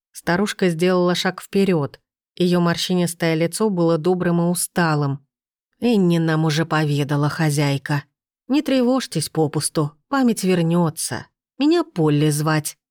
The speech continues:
А это благоверный мой, Джон". Мужчина коротко кивнул. Он был жилистым, с обветренным лицом и руками, привыкшими к тяжелой работе.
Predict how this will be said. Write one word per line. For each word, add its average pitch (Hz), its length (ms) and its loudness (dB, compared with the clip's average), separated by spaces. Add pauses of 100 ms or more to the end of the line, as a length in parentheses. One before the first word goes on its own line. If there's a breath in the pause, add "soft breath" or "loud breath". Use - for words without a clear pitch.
(320)
А 247 100 0
это 311 220 0
благоверный 185 800 2
мой, 180 360 0 (140)
Джон". 175 520 2 (340)
Мужчина 185 460 0
коротко 185 420 -2
кивнул. 180 600 0 (420)
Он 185 200 0
был 165 200 2
жилистым, 190 800 -2 (200)
с - 60 -6
обветренным 170 600 0
лицом 175 540 0
и 165 60 0
руками, 180 480 -2
привыкшими 170 580 -2
к 160 100 -10
тяжелой 165 440 0
работе. 160 640 -2